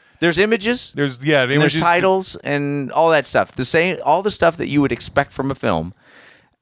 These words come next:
Speaker 1: except for there's no sound.
Speaker 2: Yeah,
Speaker 1: And
Speaker 2: so
Speaker 1: that's
Speaker 2: it
Speaker 1: on purpose.
Speaker 2: So we literally had to click ahead. It's like, "Oh, no, there is sound."
Speaker 1: Yeah.
Speaker 2: Okay.
Speaker 1: We thought our sys-, there was something wrong with
Speaker 2: Oh,
Speaker 1: our
Speaker 2: something
Speaker 1: system.
Speaker 2: wrong with the link or
Speaker 1: Yeah,
Speaker 2: something,
Speaker 1: yeah.
Speaker 2: but it's like, "No, it's,"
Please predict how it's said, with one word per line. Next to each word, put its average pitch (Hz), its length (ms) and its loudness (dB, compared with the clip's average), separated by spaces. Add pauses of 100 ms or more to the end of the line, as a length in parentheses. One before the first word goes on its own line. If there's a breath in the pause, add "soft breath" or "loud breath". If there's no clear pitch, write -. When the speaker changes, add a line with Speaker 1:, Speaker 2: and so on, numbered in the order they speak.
Speaker 1:
except 113 280 0
for 95 80 0
there's 98 180 0
no 101 100 2
sound. 90 400 -4
Speaker 2:
Yeah, 139 180 -2
Speaker 1:
And 117 80 2
Speaker 2:
so 123 60 0
Speaker 1:
that's 120 160 -2
Speaker 2:
it 131 40 -2
Speaker 1:
on 120 100 -2
purpose. - 440 -8 (100)
Speaker 2:
So 139 120 -4
we 156 120 2
literally 165 340 0
had 143 100 2
to 131 80 -2
click 156 300 -4
ahead. 143 360 0
It's 123 140 -12
like, 123 120 -8 (200)
"Oh, 170 120 0
no, 160 220 0
there 160 140 0
is 147 100 -2
sound." 98 220 -2
Speaker 1:
Yeah. - 140 -2
Speaker 2:
Okay. 101 300 -4
Speaker 1:
We 160 120 0
thought 165 180 0
our 135 100 2
sys-, 135 260 -2
there 139 100 0
was 123 100 -2
something 123 200 -2
wrong 120 160 0
with 107 100 2
Speaker 2:
Oh, 101 40 2
Speaker 1:
our - 40 2
Speaker 2:
something 147 180 0
Speaker 1:
system. 147 120 0
Speaker 2:
wrong - 60 0
with 73 40 -4
the 127 100 -4
link 147 360 -2
or 123 40 0
Speaker 1:
Yeah, 113 40 -2
Speaker 2:
something, 107 400 0
Speaker 1:
yeah. 92 120 2
Speaker 2:
but 80 40 2
it's 73 100 -4
like, 120 140 -4
"No, 131 240 2
it's," - 420 -8